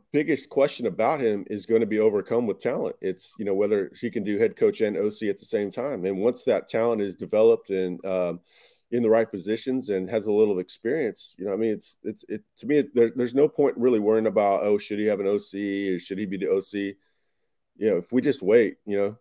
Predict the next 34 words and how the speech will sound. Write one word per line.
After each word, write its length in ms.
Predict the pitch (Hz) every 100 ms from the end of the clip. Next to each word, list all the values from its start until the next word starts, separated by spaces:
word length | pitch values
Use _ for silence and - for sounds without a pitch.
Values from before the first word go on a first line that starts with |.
| _
it's, 180 | 139 139
it's 160 | 160
in 100 | 180
a 60 | 156
crock 320 | - 147 -
pot. 140 | 120 92
It's 120 | -
not 140 | 123
in 60 | 120
the 60 |
microwave. 600 | 123 117 120 120 117 120 -
And 100 | 107
so 220 | - 117
that 140 | 107 98
it 120 | 110 101
takes 240 | 117 113
a 60 | 117
little 180 | 113
while. 400 | 107 113 110 113 - _ _ 104
Um, 440 | 101 104 101 95
but 200 | 98 -
just 180 | - -
like 140 | 120
a 60 | -
crock 340 | - 113 -
pot, 160 | 127 117
if 120 | -
you 80 | 98
got 160 | 113
the 60 | 104
right 200 | 104 110
ingredients 460 | 104 107 117 107 107
in 120 | 107
there, 280 | 104 107